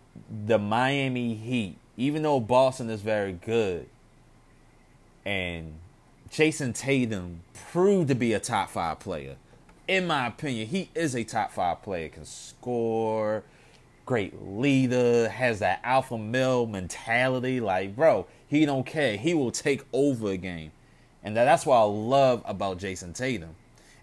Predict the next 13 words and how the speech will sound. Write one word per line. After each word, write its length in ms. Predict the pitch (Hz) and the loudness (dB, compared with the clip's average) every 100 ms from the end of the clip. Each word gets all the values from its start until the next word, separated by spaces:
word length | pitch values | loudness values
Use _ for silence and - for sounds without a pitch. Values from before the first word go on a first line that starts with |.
| - | -6
And 280 | 120 131 139 | -2 -2 0
you 120 | 151 | 2
have 180 | 143 135 | 4 6
Marcus 380 | 107 110 165 143 | 6 6 4 -4
Smart, 360 | 127 113 113 - | 0 2 0 -2
who 260 | 127 127 | -2 -2
is 300 | - 117 117 | -2 -2 -2
the 140 | 104 107 | -2 -6
defensive 560 | 110 98 113 113 131 | -4 -4 -4 -2 -4
player 340 | - 127 123 123 | -2 0 0 -2
of 120 | 107 | -4
the 60 | 117 | -4
year 420 | 135 110 101 113 | -2 0 0 -2